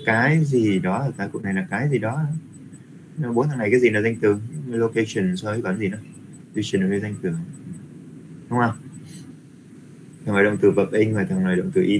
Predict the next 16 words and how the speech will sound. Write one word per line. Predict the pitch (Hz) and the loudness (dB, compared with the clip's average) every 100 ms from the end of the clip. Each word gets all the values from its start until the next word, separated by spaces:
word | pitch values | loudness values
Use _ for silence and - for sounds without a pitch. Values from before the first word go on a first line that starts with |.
| - | 2
D, | 107 104 | 2 2
thằng | 98 | 0
này | 90 | -2
động | 92 - | -2 -2
từ | 92 - | -6 -4
không. | 104 104 95 110 - - 107 | -6 -4 -8 -10 -14 -14 -8
Loại | 110 - | -8 -8
chắc. | - 120 - - - - - - - - - - - - | -8 -10 -12 -16 -18 -18 -18 -20 -20 -20 -18 -20 -18 -6
<clears throat> | - 123 101 - | -2 -2 -4 -4
Thấy | 92 | -2
chưa? | 98 - - - - - - - - - - | -2 -4 -14 -16 -16 -18 -18 -18 -18 -20 -6
Cái | - - | 0 2
cô | 117 | 2
này | 110 101 92 87 - - | 2 2 2 0 -6 -4
thì | 107 98 92 92 87 85 | 2 4 6 6 4 2
sẽ | - - | -2 -2